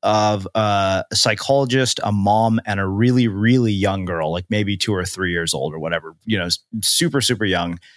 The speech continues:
Uh, and she had gone to a school where she had only ever seen white kids.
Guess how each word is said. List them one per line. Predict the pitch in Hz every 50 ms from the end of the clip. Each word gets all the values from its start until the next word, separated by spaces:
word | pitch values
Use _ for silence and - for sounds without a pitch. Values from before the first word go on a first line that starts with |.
| _ _ _ _ -
Uh, | 92 95 92 92 90 87 87 87 80 - _ _ _ _ -
and | 107 104 107 110
she | - - 135
had | 135 127 -
gone | 127 117 110 110 110 101 73 -
to | - - 110 107 101 101 92 -
a | - 110
school | - - - - 277 294 151 107 98 98 95 - _ _ _ _ _ -
where | 117 120 113 117 117 113 113 107
she | - - 123
had | 113 - -
only | 127 131 127 120 113
ever | 110 104 107
seen | 101 - - 101 95 95
white | 90 92 92 90 -
kids. | - 85 58 60 67 - - -